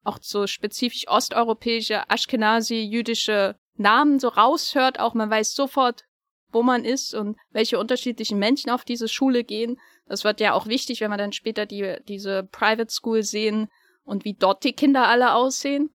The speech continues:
und wie blond die alle sind. Das ist <laughs> alles sehr gut gecastet. Ähm, und dann sehen wir diese Schule und der Paul, der malt da, weil er immer malt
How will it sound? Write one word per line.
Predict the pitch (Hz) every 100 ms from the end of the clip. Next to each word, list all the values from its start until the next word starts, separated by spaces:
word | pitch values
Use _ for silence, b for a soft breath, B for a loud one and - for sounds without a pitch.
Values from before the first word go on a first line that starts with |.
| _ _ _
und | 214 208
wie | 220
blond | 233 262 285
die | 254
alle | 269 302
sind. | 294 302 339 _ -
Das | 220
ist | 208
<laughs> |
alles | 208 - 254 -
sehr | 233 285
gut | - 285 -
gecastet. | - 220 240 254 - 311 - B B 381 339 -
Ähm, | 247 240
und | 240
dann | 240 226
sehen | 277 311
wir | 294
diese | 277 254 226
Schule | - 359 302
und | 269
der | 240
Paul, | - 277 269 269 247
der | - 233
malt | 226 226 247 240
da, | 226 220 220 -
weil | 202 208
er | 202 -
immer | 294 269
malt | 247 233 226 226